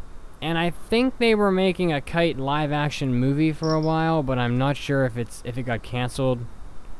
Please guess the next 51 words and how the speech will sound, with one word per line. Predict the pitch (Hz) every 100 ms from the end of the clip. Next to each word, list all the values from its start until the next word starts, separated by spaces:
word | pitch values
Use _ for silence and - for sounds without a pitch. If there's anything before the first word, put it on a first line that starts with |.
| - - -
If | 113
I, | 135
if | - 139
I | 139
go | 135
to |
I | 117 127
M | 120
D | 113 107
B, | 107 104
I | 101
should | 107 101
be | 104
able | 101
to | 98 98 - - - - - - - - -
figure | 113 101
out | 104 101
if, | 95
if | 95
it | 98 -
was | -
canceled | 107 101 101 98
or |
not. | 101 98 98 - - - - - - - 117
I |
remember | 143 185 175
thinking | 165 147 147
that | 131
it, | 131 131 135 120
that | 131 131
it, | 135 -
it | 139 -
probably | 185 185
could | 170 131
make | 135 123
a |
pretty | 117 - 135 120
good. | 113 120 127 120 104 - - - - - - - - - - - - - - - - -
Yeah, | 123 104 101 143
okay. | 123 101 - - - -
Kite, | - 214 226
the | 196
live | 160 170 165
action | 170 - 147
movie, | 147 139 131
is | 120
still | - - 160 165
in | 151
production, | 131 123 127 120 123 110
and | 107 113 113
it's | 113 110 -